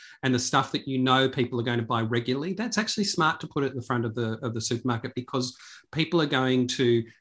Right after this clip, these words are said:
go there, they're going to feel a bit uncomfortable about just getting a, a litre of milk or a pint of milk or something like that,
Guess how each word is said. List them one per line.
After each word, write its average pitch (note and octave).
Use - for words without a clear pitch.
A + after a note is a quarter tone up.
go C#3+
there, C3+
they're B2+
going A#2+
to A2+
feel G3
a E3+
bit D3+
uncomfortable B2
about A2+
just C3+
getting A2
a, A2+
a A2
litre A#2
of G#2
milk B2
or G#2+
a G2+
pint A#2+
of A2+
milk B2
or B2+
something B2
like A#2
that, C3